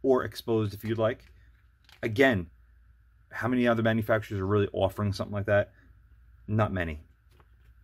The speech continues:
Whew, okay. This appears to be one of the extra turrets. This is full mills, ten mills per rotation. Perfect.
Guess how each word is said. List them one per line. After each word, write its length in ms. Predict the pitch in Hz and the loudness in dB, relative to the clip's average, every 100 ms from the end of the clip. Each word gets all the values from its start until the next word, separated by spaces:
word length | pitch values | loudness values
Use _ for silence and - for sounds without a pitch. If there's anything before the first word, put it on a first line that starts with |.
| - - _ _ | -20 -20 _ _
Whew, 160 | - - - - - | 6 6 4 -16 -12
okay. 220 | 139 - - - - - _ - _ _ _ 123 | -8 -8 -12 -18 -20 -20 _ -20 _ _ _ -6
This 320 | 151 - - | -6 -6 -12
appears 760 | - - 175 131 135 202 - - _ _ _ - | -18 -8 0 4 4 2 -2 -18 _ _ _ -16
to 160 | - | -10
be 340 | 117 117 127 160 _ _ _ _ _ - | -6 -4 -4 -8 _ _ _ _ _ -18
one 320 | 107 107 104 | -6 -2 0
of 100 | 101 | -2
the 220 | 90 92 - | -2 -4 -2
extra 280 | 113 - 98 | -6 -4 -8
turrets. 540 | - 113 165 - - - - - - _ - | 0 2 2 -2 -16 -18 -20 -20 -20 _ -8
This 200 | 104 113 | -4 -2
is 260 | 107 98 - - | -2 -2 -10 -20
full 280 | - 139 117 | -6 0 4
mills, 400 | 107 117 139 - | 4 2 0 -6
ten 320 | - 135 120 | -8 -2 0
mills 240 | 117 113 | 2 0
per 240 | - 131 117 | -2 -2 0
rotation. 600 | 107 98 120 120 139 139 _ _ _ _ _ - | 2 2 0 0 -2 -6 _ _ _ _ _ -20
Perfect. 560 | - 127 110 143 - | -4 -2 -2 -4 -8